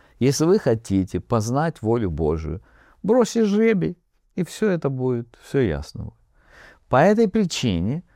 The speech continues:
мы не можем полагаться на этот метод. Вот даже вот эта сестра дорогая, она говорит о том, что она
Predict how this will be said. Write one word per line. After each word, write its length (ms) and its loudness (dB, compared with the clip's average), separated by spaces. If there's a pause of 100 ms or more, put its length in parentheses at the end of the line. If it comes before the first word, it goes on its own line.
(440)
мы 140 4
не 120 6
можем 460 2
полагаться 800 0
на 160 0
этот 320 -4
метод. 480 -8
Вот 260 2
даже 360 2
вот 220 2
эта 340 2
сестра 440 0
дорогая, 720 -2
она 260 0
говорит 520 2
о 40 -4
том, 200 -2
что 240 -4
она 340 -2